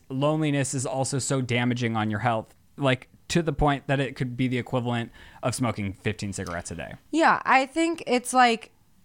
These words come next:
Speaker 2: for me, it's a, it's a mind sh-, it's a mind shift. So I used to think if I a hundred percent prioritize my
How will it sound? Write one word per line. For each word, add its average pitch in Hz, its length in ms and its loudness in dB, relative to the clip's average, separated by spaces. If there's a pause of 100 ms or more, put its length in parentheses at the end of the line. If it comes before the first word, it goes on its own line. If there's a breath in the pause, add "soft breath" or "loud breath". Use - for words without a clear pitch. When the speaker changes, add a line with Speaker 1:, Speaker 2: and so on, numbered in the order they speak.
(220)
Speaker 2:
for 262 260 2
me, 254 300 2
it's 262 160 -2
a, 233 180 -2
it's 214 200 2
a 226 100 4
mind 185 460 2
sh-, - 180 -6
it's 196 180 0
a 196 80 4
mind 165 360 2
shift. - 360 -4
So 202 200 2
I 202 180 6
used 226 300 -2
to 262 100 0
think 180 480 0
if 190 260 0
I 190 280 6
a 233 180 0
hundred 202 300 0
percent 214 320 2
prioritize 180 840 4
my 175 360 4